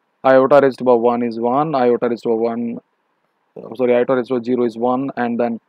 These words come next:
accordingly you can see that I, the minimum power of iota that makes it one is four. Iota raised to power minus one is one by iota, so we multiply and divide by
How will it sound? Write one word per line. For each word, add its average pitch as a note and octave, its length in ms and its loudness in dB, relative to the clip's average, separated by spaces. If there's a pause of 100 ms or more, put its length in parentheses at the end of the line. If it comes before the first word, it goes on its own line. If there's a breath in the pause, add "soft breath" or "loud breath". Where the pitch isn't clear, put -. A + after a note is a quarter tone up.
(300)
accordingly E3 440 2
you C#3 100 0
can B2+ 160 -4
see C3 160 -2
that A#2+ 240 2
I, A#2+ 300 4
the B2 180 -2
minimum D3+ 460 -2
power B2+ 340 4
of A#2+ 180 0
iota A#2 520 -2 (420)
that B2 160 -4
makes C3+ 320 -2
it D3 140 -6
one B2 320 0
is A#2+ 180 -6
four. - 320 -10 (1600)
Iota C3+ 320 4
raised C#3+ 220 0
to C#3 80 -4
power C3+ 160 2
minus B2+ 340 -4
one A#2+ 180 -4
is C#3+ 220 -10 (720)
one B2 220 -4
by B2 180 4
iota, A#2+ 460 -2
so - 160 -4
we B2+ 60 0
multiply B2+ 440 -2
and C3+ 180 0
divide B2 280 0
by C3+ 160 0